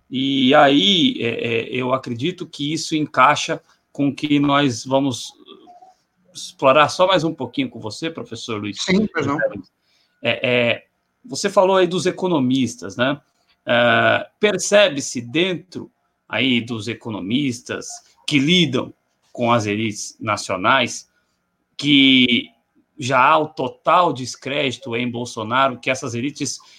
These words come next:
Speaker 1: já veem como, ah, a saída,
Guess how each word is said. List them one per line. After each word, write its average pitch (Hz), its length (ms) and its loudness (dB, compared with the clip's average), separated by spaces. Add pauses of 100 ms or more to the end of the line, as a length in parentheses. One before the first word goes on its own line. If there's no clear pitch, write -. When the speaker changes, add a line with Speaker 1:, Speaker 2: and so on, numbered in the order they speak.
(160)
Speaker 1:
já 135 580 4 (140)
veem 135 640 0 (400)
como, 139 500 0 (320)
ah, 113 360 -2
a 127 40 -2
saída, 123 680 2